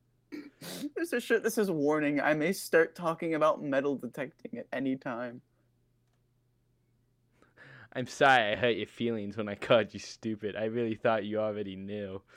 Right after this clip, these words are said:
Speaker 1: Oh no, are you ta-, are you talking about the freaking, uh, like, the, the smart guy's Instagram thing?
Speaker 2: No, I'm still looking at these shirts.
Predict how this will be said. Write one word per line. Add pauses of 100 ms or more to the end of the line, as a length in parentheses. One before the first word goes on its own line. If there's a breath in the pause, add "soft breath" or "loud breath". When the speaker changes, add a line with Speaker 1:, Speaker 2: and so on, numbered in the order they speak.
(760 soft breath)
Speaker 1:
Oh
no,
are
you
ta-,
are
you
talking
about
the
freaking,
uh,
like,
the,
the
smart
guy's
Instagram
thing?
Speaker 2:
No,
I'm
still
looking
at
these
shirts.